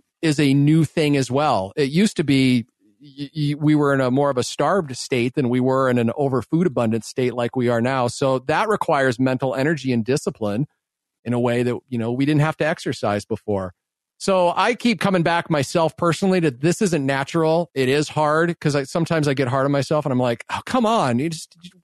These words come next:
exercise and eat better. What, what's your problem? Why you keep whining about this?"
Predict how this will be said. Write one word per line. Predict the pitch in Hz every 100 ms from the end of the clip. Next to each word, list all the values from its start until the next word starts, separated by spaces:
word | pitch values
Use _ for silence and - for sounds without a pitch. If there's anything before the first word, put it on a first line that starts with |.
| -
exercise | 196 233 285 - 277 254
and | 214
eat | 196 240 - 131
better. | 160 120 -
What, | 123 226 -
what's | 262 -
your |
problem? | 285 190 214 220 139
Why |
you | 202
keep | 233 254
whining | 139 131 220 202
about | 117 104
this?" | 113 95 -